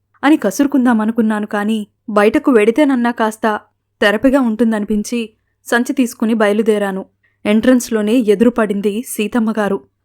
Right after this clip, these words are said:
"బావున్నారా?" అంటూ పలకరించింది నవ్వుతూ. "బావున్నాను. మిత్ర ఏం చేస్తుంది?" అని క్యాజువల్గా అడిగాను. "హాయిగా పర్సు నిండా డబ్బులు వేసుకుని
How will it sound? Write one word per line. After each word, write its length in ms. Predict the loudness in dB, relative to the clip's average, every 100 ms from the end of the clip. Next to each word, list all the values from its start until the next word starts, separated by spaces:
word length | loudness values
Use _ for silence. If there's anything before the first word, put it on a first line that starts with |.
| _ -2
"బావున్నారా?" 680 | 2 4 6 4 2 -2 -6 _ -6
అంటూ 220 | -2 0
పలకరించింది 720 | 0 -4 -2 -4 -4 -8 -4
నవ్వుతూ. 400 | -4 -4 -4 -6 -8 _ _ 2
"బావున్నాను. 580 | 2 4 2 0 -2 -6 _ _ _ -4
మిత్ర 240 | 0 2
ఏం 280 | 4 2 2 0
చేస్తుంది?" 580 | -2 -2 -2 -2 -6 _ _
అని 100 | -4
క్యాజువల్గా 640 | -2 -2 -4 -2 -2 0 0
అడిగాను. 380 | 0 -2 -6 -10 _ _ _
"హాయిగా 320 | -4 -2 -2
పర్సు 340 | -2 -4 -2 -4
నిండా 220 | -2 -2
డబ్బులు 340 | -2 -2 0
వేసుకుని 480 | 0 -2 -6 -6